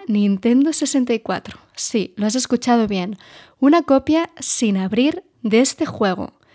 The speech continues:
que se ha vendido en una subasta por un precio de más de uno coma cinco millones de dólares, superando el récord del precio más caro pagado por un videojuego. Y ya hemos visto que Nintendo es una de las grandes de la industria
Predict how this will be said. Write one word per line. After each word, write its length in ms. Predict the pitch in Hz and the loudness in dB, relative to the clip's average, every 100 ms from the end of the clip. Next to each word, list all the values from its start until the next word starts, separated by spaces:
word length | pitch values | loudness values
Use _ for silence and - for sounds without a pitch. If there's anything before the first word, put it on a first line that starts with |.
| _ _ _ _ | _ _ _ _
que 100 | - | -4
se 160 | 233 262 | 0 2
ha 80 | 285 | 4
vendido 500 | 330 262 208 185 - | 4 2 2 -2 -2
en 120 | 208 | 0
una 160 | 220 311 | 2 2
subasta 640 | - 240 214 220 - 294 - - | 0 -2 -2 -2 -4 -6 -6 0
por 160 | 240 | 4
un 140 | 277 285 | 4 4
precio 540 | 240 233 - 302 311 - | 2 0 0 -2 -4 -6
de 200 | 202 202 | -2 0
más 380 | 233 311 - _ | 2 0 -4 _
de 180 | 220 208 | 0 4
uno 260 | 233 320 359 | 4 2 2
coma 280 | 277 233 208 | 0 -2 -2
cinco 400 | - 254 269 311 | 0 0 2 2
millones 400 | 247 220 254 262 | 2 2 0 0
de 80 | |
dólares, 580 | 226 196 180 180 - - - - _ | 0 0 -2 -6 -8 -10 -18 -20 _
superando 680 | - - 240 233 220 190 185 - | -6 -2 0 0 0 -2 -4 -6
el 180 | 196 | -6
récord 360 | 196 233 254 320 | -2 -2 0 0
del 140 | 269 | -2
precio 460 | - 208 190 196 - | -2 -4 -4 -6 -6
más 320 | 196 220 269 - | -4 -2 -2 -4
caro 380 | 220 247 330 _ _ - | -4 -4 -6 _ _ -4
pagado 540 | 196 190 214 330 - _ _ | -2 0 -2 -2 -6 _ _
por 160 | - 220 | -4 -2
un 100 | 220 | 0
videojuego. 640 | 208 196 165 185 202 208 _ _ _ _ _ _ _ _ _ _ _ _ _ - | 0 0 -2 -6 -6 -14 _ _ _ _ _ _ _ _ _ _ _ _ _ -4
Y 400 | 277 262 262 - | 0 2 0 0
ya 100 | 311 | 2
hemos 200 | 349 302 | 4 4
visto 300 | 277 - 294 | 2 2 -2
que 120 | 277 | 0
Nintendo 680 | 226 214 208 247 262 277 277 - | 0 0 2 4 4 2 0 -4
es 400 | 247 - - _ | -2 -2 -6 _
una 260 | 262 294 294 | 2 4 4
de 100 | 240 | 0
las 240 | 208 196 | -2 -4
grandes 680 | 190 220 233 226 240 240 - | -2 0 2 2 0 -2 -6
de 160 | 240 208 | -4 0
la 100 | 202 | 0
industria 800 | 196 202 233 - 247 233 233 | 0 0 0 0 -2 -2 -4